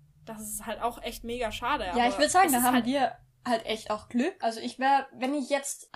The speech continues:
Speaker 2: heimfahren hätte müssen, wär halt mein ganzes Au-pair-Jahr irgendwie einfach viel zu kurz
Speaker 1: Ja.
Speaker 2: gewesen.
Speaker 1: Ja, very true.
Speaker 2: Übrigens, was mir noch eingefallen ist, ähm, wo ein Auslandsjahr auch einfach gut ist,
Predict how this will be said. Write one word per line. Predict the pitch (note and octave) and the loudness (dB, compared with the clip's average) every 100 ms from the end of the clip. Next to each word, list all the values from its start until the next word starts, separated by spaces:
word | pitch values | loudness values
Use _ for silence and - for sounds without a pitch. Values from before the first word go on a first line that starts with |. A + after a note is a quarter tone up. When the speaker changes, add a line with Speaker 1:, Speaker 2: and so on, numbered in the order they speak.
| - | -4
Speaker 2:
heimfahren | A#3+ A3+ C4+ D#4 D#4+ C#4+ - - D4+ D#4+ D#4 | 2 2 2 -4 -6 -12 -12 -4 -4 -2 -4
hätte | D#4+ | -4
müssen, | D#4 E4+ - F#4+ A4 - - | -4 -4 -6 -6 -8 -10 -4
wär | A3+ B3+ | 0 2
halt | C4 B3 | 2 0
mein | A#3+ A3+ A3 | -2 -2 -4
ganzes | A3+ A#3+ A#3+ A3+ - - | -4 -2 -4 -4 -8 -10
Au-pair-Jahr | A#3+ A#3+ C#4 C4 G#3 | -6 0 0 0 -2
irgendwie | G#3 G3+ G3+ G3+ F#3+ - | -4 -8 -8 -8 -6 -4
einfach | A3 A3+ | -4 -4
viel | - G#3 | -8 -8
zu | A#3+ | -6
kurz | D#4+ F4 | -6 -6
Speaker 1:
Ja. | C4 | -6
Speaker 2:
gewesen. | G#3+ G4 A3 G#3+ _ _ _ _ _ _ - | -6 -6 -10 -14 _ _ _ _ _ _ -18
Speaker 1:
Ja, | A3+ F#3+ G3+ _ _ _ _ F#3+ | -14 -14 -16 _ _ _ _ -20
very | F#3 F3 F3+ G#3+ | -12 -10 -8 -10
true. | A3+ - F#3 F3+ F#3+ _ - - _ _ _ | -14 -14 -12 -12 -14 _ -20 -20 _ _ _
Speaker 2:
Übrigens, | D#4 F4 D#4+ C#4 | 2 4 2 0
was | B3+ C4+ | -2 0
mir | B3 | 2
noch | A#3+ - | 2 0
eingefallen | C#4 C#4 C4+ B3+ B3+ B3+ | -4 -4 0 2 2 0
ist, | B3 - - - | -2 -4 -6 -2
ähm, | A#3 A3+ A3 G#3+ G#3 - _ _ _ - | 0 0 -2 -6 -10 -14 _ _ _ -14
wo | A3 A#3 A3+ A3 G#3 - - | -4 0 2 2 2 -2 -8
ein | G#3 | -6
Auslandsjahr | G#3 A3 - C#4+ A#3 G3 | 0 0 0 -4 -2 -2
auch | A#3+ | -2
einfach | - A3 G#3 - | -4 -8 -8 -8
gut | G#3+ G#3 | -8 -4
ist, | C4 E4+ - - | -4 -4 -8 -14